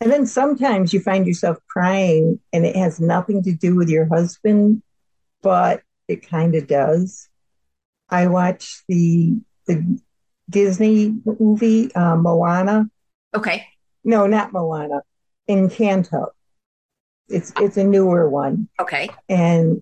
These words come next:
Speaker 1: I watched it on Disney Plus, and thank goodness I was the only one around. I sobbed through it, that entire movie from beginning to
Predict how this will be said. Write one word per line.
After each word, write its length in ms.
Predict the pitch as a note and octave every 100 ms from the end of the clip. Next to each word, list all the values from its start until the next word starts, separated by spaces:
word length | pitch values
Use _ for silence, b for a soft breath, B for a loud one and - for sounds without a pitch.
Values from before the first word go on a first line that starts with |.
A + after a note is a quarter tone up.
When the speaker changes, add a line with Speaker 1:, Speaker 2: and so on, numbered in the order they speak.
| F3+
Speaker 1:
I 60 |
watched 400 | E3+ D#3+ E3 - -
it 140 | F3+
on 200 | F3 E3
Disney 360 | F3 D#3+ D#3+ D#3+
Plus, 260 | F3+ F3
and 140 | A3 G#3+
thank 260 | G4 F4 - _ _ G#3+
goodness 600 | F#3+ E3 F3 - - - _ _ -
I 100 | F3+
was 220 | F3+ E3
the 140 | E3
only 200 | - E3+
one 160 | D#3+ D#3
around. 440 | D#3 D#3+ D#3+ D#3+ - _ _ _ -
I 120 | C4+
sobbed 520 | - - - D#3+ C#3+ _
through 260 | E3 D3+ D#3
it, 100 | - E3+
that 200 | D3+ -
entire 680 | D#3+ D#3 - - A3 A#3 A#3+
movie 340 | A3 G3+ G#3
from 280 | G3+ F3 D3+
beginning 640 | D3 - - F#3 G#3 A3 A3
to 180 | -